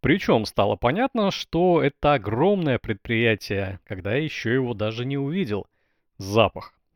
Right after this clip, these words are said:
Какая-то ядрёная химия. Удобрения, полимеры. Фу, спросите, чем пахнет Индия в этом месте. Я скажу: химией. Предприятие огромное, я вижу несколько десятков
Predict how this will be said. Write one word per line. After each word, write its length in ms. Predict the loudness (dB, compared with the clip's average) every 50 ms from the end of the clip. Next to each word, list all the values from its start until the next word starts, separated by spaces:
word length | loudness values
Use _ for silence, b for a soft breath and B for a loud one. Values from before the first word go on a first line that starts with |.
| _ -6
Какая-то 580 | -6 -6 -4 -2 -2 0 2 2 0 -2 -4
ядрёная 880 | -6 -4 -4 -4 -2 0 2 4 4 4 4 2 0 -2 -2 -2 -4 -6
химия. 480 | -6 -6 -6 -6 -6 -6 -8 -10 -14 _ _ _ _ _ _ _ _ _ _ _
Удобрения, 680 | -6 0 0 0 2 2 2 2 2 2 0 0 0 -2
полимеры. 880 | -2 -2 -2 -2 -2 -2 -2 -2 0 0 0 2 2 0 0 -2 -4 -10 _ _ _
Фу, 580 | -12 -6 -2 -2 0 0 0 0 -2 -4 -6 -10 _ _
спросите, 540 | _ _ -4 -2 -2 -2 -2 -4 -6 -6 -6
чем 240 | -6 -6 -6 -4
пахнет 360 | -4 -6 -6 -6 -8 -10 -6 -4
Индия 300 | -4 -2 0 0 2 2
в 60 | 2 0
этом 220 | 0 -2 -4 -6
месте. 460 | -4 -6 -6 -6 -8 -12 -14 -16 -16 _ -12
Я 160 | -10 -8 -8
скажу: 420 | -8 -8 -8 -8 -6 -6 -8 -10 -12 _ _ _ _
химией. 420 | -8 -6 -4 -4 -4 -6 -10 -12 -18 _ _ _ _ _ _ _ _ _ _ _ _ _ _ _
Предприятие 600 | -2 -2 -2 2 4 4 6 6 6 6 4 4
огромное, 560 | 4 4 4 4 4 4 4 4 4 4 4
я 200 | 4 4 4 2
вижу 360 | 2 2 0 0 0 0 -2 -2
несколько 520 | 0 -2 -2 -2 -2 -4 -4 -4 -6 -8
десятков 640 | -6 -6 -6 -2 0 0 0 0 2 2 2 2